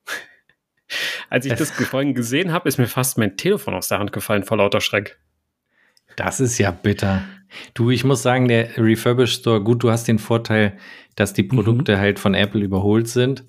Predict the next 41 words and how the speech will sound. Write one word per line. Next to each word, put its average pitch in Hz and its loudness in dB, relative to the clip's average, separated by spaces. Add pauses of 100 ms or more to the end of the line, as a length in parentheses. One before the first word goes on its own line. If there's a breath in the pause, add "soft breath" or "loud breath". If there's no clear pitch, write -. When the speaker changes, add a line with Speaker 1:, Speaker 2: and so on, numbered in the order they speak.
(280 soft breath)
Speaker 2:
aber 95 0 (240)
richtig 117 -2
krass 117 -2
sparen 107 0
kannst 101 -4
du 110 -16
da 95 0
ja 92 2
jetzt 92 -4
nicht, 92 -4
ne? - -4 (640)
Speaker 1:
Nicht 117 2
wirklich. - -6 (600)
Speaker 2:
Also, 90 -2 (120)
Speaker 1:
Warte, 117 -10
ich 147 -4
will 165 -10
Speaker 2:
hast 120 0
du 104 -2
Speaker 1:
das 151 0
Speaker 2:
da 139 2
Speaker 1:
mal 143 2
Speaker 2:
jetzt 139 2
für 123 2
dich 165 0
geguckt 113 -2
gehabt, 92 0
oder 87 2
was? - -4 (500 loud breath)
Speaker 1:
Ja, 107 2
natürlich. 101 -6 (240)
Ähm, 127 0 (420)
Speaker 2:
Ich 110 -8
möchte 123 0
nur - 2
Speaker 1:
ja. 101 -4
Speaker 2:
kurz 135 -2
zur 127 0
Korrektur 120 2
noch 131 2
sagen, 120 0